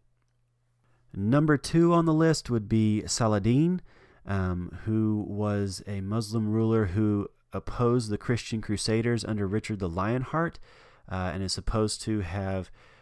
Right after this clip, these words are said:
uh, survived two attempts on his life by the legendary Assassins, uh, the group that was made famous by,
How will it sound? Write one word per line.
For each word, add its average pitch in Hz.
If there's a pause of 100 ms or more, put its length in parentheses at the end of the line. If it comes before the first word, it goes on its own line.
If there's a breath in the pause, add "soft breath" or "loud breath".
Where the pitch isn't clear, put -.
(120 loud breath)
uh, 95
survived 101
two 131
attempts 117
on 98
his 92
life 104
by 101
the 95
legendary 95
Assassins, 120 (500 loud breath)
uh, 90
the 95
group 95
that 87
was 90
made 90
famous 90
by, 85